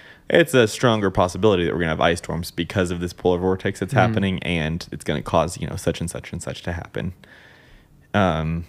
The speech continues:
Speaker 1: which I can, I can get. I mean,
Speaker 2: Sure.
Speaker 1: it, it makes sense. So, yeah, I don't know. I,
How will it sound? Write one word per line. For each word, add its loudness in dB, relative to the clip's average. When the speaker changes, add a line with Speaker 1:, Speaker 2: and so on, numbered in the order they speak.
Speaker 1:
which 6
I 8
can, -2
I 8
can 0
get. 2
I -2
mean, -2
Speaker 2:
Sure. 2
Speaker 1:
it, -8
it 6
makes -2
sense. -8
So, 8
yeah, 6
I 4
don't 2
know. 2
I, 4